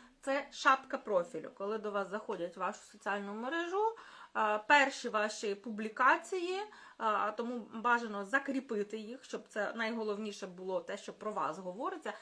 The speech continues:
те, що, ем, м, які сенси ви хочете донести, про що це буде. Перші пости і рілси. Другий етап — це довіра. Що викликає, які дії викликають довіру?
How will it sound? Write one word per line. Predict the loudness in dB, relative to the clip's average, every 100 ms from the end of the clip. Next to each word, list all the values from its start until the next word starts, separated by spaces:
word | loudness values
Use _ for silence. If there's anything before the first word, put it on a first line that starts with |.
| -14 -20 -6
те, | -6
що, | -4 0 2 2 0
ем, | 0 2 2 -2 -8 -10 -16 -20 _ _
м, | -10 -8 -8 -10 -12 -14 -6
які | -4 -4
сенси | -2 2 2 0 -2
ви | -2
хочете | -2 -2 -4 -6 -4
донести, | -2 -4 -6 -8
про | -2 -2
що | 0 0
це | 0 -4
буде. | -8 -8 -6 -8 -10 -6 4
Перші | 4 4 -2
пости | -6 -8 -4 -2 -2 -2
і | 0 0 -2 -6
рілси. | -4 -2 -2 -4 -8 -8 -10 -20 _ _ -20 _ _ -8
Другий | -2 2 4 4
етап — | 2 6 8 6 0
це | -8
довіра. | -2 -2 0 0 2 0 -4 -14 -14
Що | -4 0 2
викликає, | 0 -2 0 4 4 4
які | -2 -4 -8
дії | -6 -2 0 0
викликають | -2 -4 -2 2 4 2 -4
довіру? | -4 -2 -2 -4